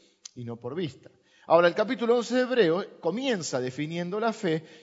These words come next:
y luego empieza a dar un montón de ejemplos de cosas que con la fe hicieron determinadas personas. Personas, como decimos siempre, de carne y hueso. Y dice la Biblia, es pues, Hebreos once,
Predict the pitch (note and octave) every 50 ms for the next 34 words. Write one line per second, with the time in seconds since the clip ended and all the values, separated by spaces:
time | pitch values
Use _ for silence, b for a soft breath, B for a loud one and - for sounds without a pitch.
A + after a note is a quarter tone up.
0 | B B E3+ E3 E3 F3+ F#3 G#3 F#3 G3 F#3 F#3 - F#3+ F3+ F3+ F3 F#3 F3 F3
1 | F3 E3+ D#3 - G#3 G#3 G#3 G#3+ G3+ - G#3+ E3 C#3 C3 C#3 C#3+ D#3+ - - b
2 | b b b b - D3 C#3 - A3+ A#3+ - - E3 D3+ - - - D4 D4+ C#4+
3 | D4 - B3 B3 C4 C4+ B3 G3 F3+ F3+ F3+ - - - A3 G3+ D#3+ D#3 E3+ F3+
4 | - - - - - F3+ D#3 - - - F3+ D3 C3 D3+ G3+ G#3+ G#3 - _ _
5 | - C3+ B2+ C3 A#2+ B2 C3 C3+ B2+ B2 - - B2+ A#2+ - - A#2+ G#2 F2 D#2+
6 | - _ _ _ _ _ _ _ _ _ _ _ _ _ _ _ _ _ B2 B2+
7 | - D#3+ D#3+ D#3+ D3+ - C3 B2+ B2+ B2+ C3 D#3+ F#3+ A3 F3+ - F#3 D#3+ D#3+ D#3
8 | G3 G3 b b b b b - C3 C3 A2+ - C#3 C#3 C3+ C3 C3+ C3 B2+ C3
9 | b b b b b _ C3+ D3 G#3+ A3+ E3+ - - - B B B B B -
10 | F3 D3+ G3 G3 - G3 F#3 F#3 G#3 A3+ G#3+ F3+ D3 A2+ - - - - C#3+ D#3
11 | D3 - - A3+ A#3+ A3 F#3 - - - - - - - B2+ C3 D3 D3+ D3 C#3
12 | - - - _ E3 G3 F#3+ D#3 - G#2+